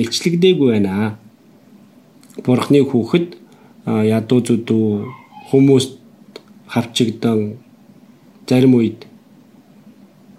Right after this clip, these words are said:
өвчнж тусч болно, ядарч зүдэрч болно, хавчигдаж,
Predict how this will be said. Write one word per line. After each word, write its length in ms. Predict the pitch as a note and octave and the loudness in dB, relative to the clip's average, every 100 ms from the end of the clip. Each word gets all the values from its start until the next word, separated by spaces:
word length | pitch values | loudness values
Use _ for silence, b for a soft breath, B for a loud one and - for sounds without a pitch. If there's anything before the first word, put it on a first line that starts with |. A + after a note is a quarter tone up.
| b b b b - - | b b b b -14 0
өвчнж 540 | C3+ C3+ - C3 B2+ | 0 0 0 0 0
тусч 320 | - A#2+ - | -2 -2 -4
болно, 560 | A#2 G#2+ A2+ A2+ A2+ A#2+ | -6 -4 -2 -2 -2 -2
ядарч 560 | A#2+ A#2 - B2 - - | -2 -2 0 -4 -4 -2
зүдэрч 400 | B2 A#2+ B2+ - | -2 0 -2 0
болно, 480 | B2 A2+ A2+ A2+ A2 - - - _ _ _ - B B B B | -2 0 -2 -2 -4 -10 -20 -20 _ _ _ -20 B B B B
хавчигдаж, 840 | - B2+ B2+ - A#2 A#2+ A#2+ - | -4 -4 -2 0 0 0 -2 -2